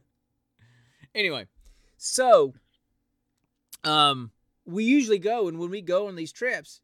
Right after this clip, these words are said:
you know, every night we're going out, going out to eat, might go have a beer, and so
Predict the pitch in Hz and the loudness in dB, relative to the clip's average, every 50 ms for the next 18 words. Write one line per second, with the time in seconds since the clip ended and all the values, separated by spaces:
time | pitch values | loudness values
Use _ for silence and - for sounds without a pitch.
0 | _ 190 175 160 - 170 185 175 170 160 156 160 175 165 139 131 113 117 120 117 | _ -20 -18 -14 -10 -8 -8 -8 -8 -8 -10 -10 -10 -10 -12 -16 -18 -18 -18 -20
1 | 113 107 - _ _ _ _ 123 131 - 160 - 185 - - 180 180 175 175 175 | -20 -20 -20 _ _ _ _ -18 -16 -16 -16 -16 -16 -14 -12 -12 -10 -10 -10 -12
2 | 170 160 - 131 123 117 117 113 113 113 101 104 104 123 156 156 156 151 147 147 | -12 -14 -16 -18 -20 -18 -18 -18 -18 -18 -18 -16 -12 -10 -10 -8 -8 -8 -8 -8
3 | 143 143 135 - _ _ _ _ _ - 165 170 151 160 - - 202 185 185 | -10 -12 -14 -16 _ _ _ _ _ -20 -20 -20 -14 -12 -8 -6 -6 -6 -8